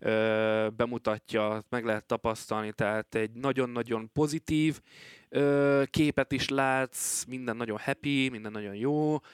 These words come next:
és van egy nagyon mély, depresszív pontja is annak a résznek.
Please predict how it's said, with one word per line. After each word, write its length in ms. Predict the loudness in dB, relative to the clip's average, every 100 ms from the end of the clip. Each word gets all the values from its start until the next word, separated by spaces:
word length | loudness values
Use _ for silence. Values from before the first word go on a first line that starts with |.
| -20 -12
és 180 | -6 -2
van 100 | -2
egy 80 | -2
nagyon 240 | -4 -4
mély, 380 | -4 -2 0 0
depresszív 580 | -2 -2 -4 -6 -10 -10
pontja 400 | -10 -10 -4 -4
is 160 | -4
annak 220 | -8 -8
a 40 | -4
résznek. 540 | -2 -2 0 -2 -4